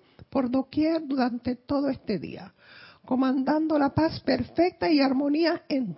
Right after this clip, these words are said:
toda actividad. Yo soy esta inspiración pura.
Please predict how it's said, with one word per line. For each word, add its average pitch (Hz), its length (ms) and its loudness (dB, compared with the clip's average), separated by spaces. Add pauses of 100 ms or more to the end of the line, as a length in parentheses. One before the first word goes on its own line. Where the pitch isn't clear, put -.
toda 277 300 -2
actividad. - 680 -6 (680)
Yo 381 340 6
soy 302 680 2
esta 277 320 0
inspiración 254 840 -2
pura. - 500 -10